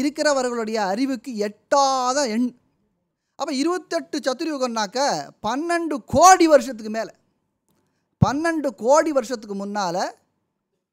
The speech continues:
அதனால தான் இது சனாதனம்னு சொல்றோம். சனாதனம்னா அவர் ஏதோ ஒரு புதுசா அவர் அதே மாதிரி தான்.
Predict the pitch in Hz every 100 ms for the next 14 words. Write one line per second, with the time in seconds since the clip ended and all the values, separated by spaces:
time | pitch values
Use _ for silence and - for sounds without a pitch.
0 | _ _ _ - 165 208 240 269 202 196
1 | 233 262 269 240 202 208 220 156 143 -
2 | 151 170 214 254 240 233 247 226 208 208
3 | 220 185 240 240 247 196 185 196 233 220
4 | 208